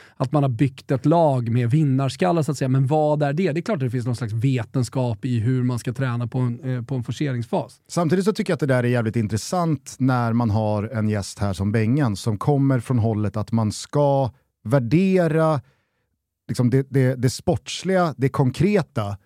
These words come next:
Speaker 2: mot ett, liksom, eh, ett odds som spelmarknaden har satt på ens egna tankar och att någonstans däremellan få in de här mjuka värdena. För är det någonting jag tror alla ändå, sen behöver man inte alla värdera det på,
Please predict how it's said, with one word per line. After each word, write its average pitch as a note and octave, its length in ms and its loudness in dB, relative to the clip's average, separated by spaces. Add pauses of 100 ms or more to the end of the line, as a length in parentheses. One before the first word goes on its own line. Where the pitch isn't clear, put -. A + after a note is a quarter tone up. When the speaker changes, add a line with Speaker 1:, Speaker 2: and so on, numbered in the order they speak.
(280)
Speaker 2:
mot D#3+ 720 0 (300)
ett, - 360 -8 (220)
liksom, A#2+ 420 0
eh, C3 360 -6
ett C3+ 160 -4
odds D3+ 600 0
som C3 260 -4
spelmarknaden E3+ 920 2
har C#3 120 0
satt - 420 -4
på A#2+ 260 0
ens A2+ 180 -2
egna D3 280 0
tankar G2+ 520 -2 (400)
och C3+ 80 2
att - 100 -6
någonstans C#3+ 520 0
däremellan D#3 840 2
få D3 180 -4
in F#3 200 2
de D#3 140 2
här G#2+ 160 0
mjuka C3+ 580 2
värdena. F#2+ 520 0 (400)
För D3 100 2
är D#3 100 4
det D3+ 80 4
någonting F#3 400 2
jag C3 100 2
tror C3+ 200 0
alla F3 380 2
ändå, A2+ 360 0 (320)
sen C#3 120 2
behöver G#3 160 4
man A3 100 2
inte D3+ 280 0
alla B2 220 2
värdera A#2 440 2
det G#2+ 340 -2
på, B2 200 -2